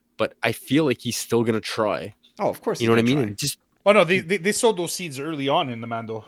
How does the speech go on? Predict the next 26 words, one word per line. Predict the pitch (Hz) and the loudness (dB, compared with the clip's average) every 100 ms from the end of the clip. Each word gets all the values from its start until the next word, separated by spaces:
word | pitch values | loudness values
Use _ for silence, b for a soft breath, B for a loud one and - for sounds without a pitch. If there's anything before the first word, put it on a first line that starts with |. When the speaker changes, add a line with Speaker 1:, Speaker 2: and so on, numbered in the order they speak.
| _ | _
Speaker 3:
Well, | 147 120 | -4 0
not | 135 131 | 4 2
early | 113 120 | 2 -2
on, | 110 110 | -2 -2
but | 113 | -2
in | 127 123 | -2 -4
season | 156 131 131 | -6 -6 -6
two. | 156 156 110 - _ _ - | -2 -2 -4 -10 _ _ 4
Speaker 1:
Yeah, | 254 170 | 6 8
Speaker 3:
Uh, | 175 175 | 6 4
Speaker 1:
wh-, | 139 | 2
whenever | 156 175 226 | 2 4 4
he | 135 | 4
gets | 123 - | 4 2
the | 110 | -2
black | 107 120 135 | 0 2 0
saber, | - 95 87 | -2 -4 0
like, | 120 110 | 0 2
when, | 139 135 | 2 2
when | 147 | 2
you | 156 | 2
know | 185 | 2
the | 120 | 4
dark | 120 135 | 4 4
saber's | - 104 101 | 2 0 -2
in, | 104 | -4